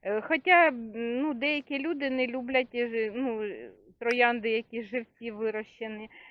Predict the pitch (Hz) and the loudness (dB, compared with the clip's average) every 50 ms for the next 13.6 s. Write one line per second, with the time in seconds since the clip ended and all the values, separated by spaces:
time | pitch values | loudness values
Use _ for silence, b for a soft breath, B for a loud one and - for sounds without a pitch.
0 | B B - 202 214 220 220 302 302 220 233 220 214 - - 214 202 202 196 240 | B B -6 -2 -2 -2 0 -2 -2 0 0 -2 -2 -2 -4 -4 -4 -4 -2 -2
1 | 277 320 302 - - 254 254 254 _ _ _ _ _ 285 254 b - 240 240 240 | -2 -2 -4 -4 -6 -8 -8 -8 _ _ _ _ _ _ _ b -6 -2 -2 0
2 | 240 - 403 453 480 494 466 453 415 285 - 285 233 294 254 226 240 247 240 - | 0 2 2 2 2 2 2 0 0 -2 -2 -4 -4 -2 0 2 2 2 2 0
3 | 240 220 - 226 220 - - 214 - - 214 214 214 208 202 202 202 202 196 214 | -6 -8 -6 -8 -12 -12 -14 -20 -16 -12 -10 -8 -6 -6 -6 -6 -8 -8 -8 -6
4 | 226 254 277 285 285 285 277 262 254 247 247 - - 285 277 269 254 240 233 233 | -4 -2 -2 -2 -2 -2 -2 0 -2 -2 -4 -4 -6 -6 -4 -4 -2 -2 -2 -4
5 | 226 240 262 254 240 - - - 220 208 214 208 196 196 233 233 - _ - 208 | -4 -4 -4 -4 -4 -8 -10 -8 -6 -6 -6 -6 -8 -8 -8 -8 -8 _ -10 -10
6 | 208 180 185 185 - - 196 - _ _ - 185 185 185 185 180 185 185 190 _ | -8 -8 -8 -12 -12 -14 -20 -20 _ _ -12 -10 -10 -8 -8 -10 -12 -14 -18 _
7 | _ _ _ _ _ _ _ _ _ _ _ _ _ _ _ _ _ _ _ _ | _ _ _ _ _ _ _ _ _ _ _ _ _ _ _ _ _ _ _ _
8 | _ _ _ _ _ - 349 370 381 381 392 403 311 349 415 415 339 339 220 208 | _ _ _ _ _ -12 -8 -6 -4 -2 -2 0 2 4 4 4 4 0 -4 -4
9 | 214 240 214 - - 190 - - - - - - - 494 508 - - - - - | -6 -6 -6 -8 -10 -8 -4 -2 -2 -2 -2 -2 -2 -2 -2 -4 -6 -16 -20 -20
10 | _ _ _ _ _ _ _ _ _ _ _ _ _ _ _ _ _ _ _ _ | _ _ _ _ _ _ _ _ _ _ _ _ _ _ _ _ _ _ _ _
11 | _ _ _ _ B 247 240 B B 214 247 254 277 240 233 294 - - 330 320 | _ _ _ _ B -20 -20 B B -4 -2 -2 0 0 -2 -2 0 0 0 0
12 | - - 294 302 262 311 311 302 285 220 302 302 294 - - 285 269 - - 277 | 0 -2 -2 0 2 2 4 2 2 2 0 -2 -2 -4 -4 -6 -6 -4 -6 -4
13 | - 285 277 240 247 330 370 370 - - 202 - | 0 0 0 2 2 2 2 0 -2 -6 -10 -10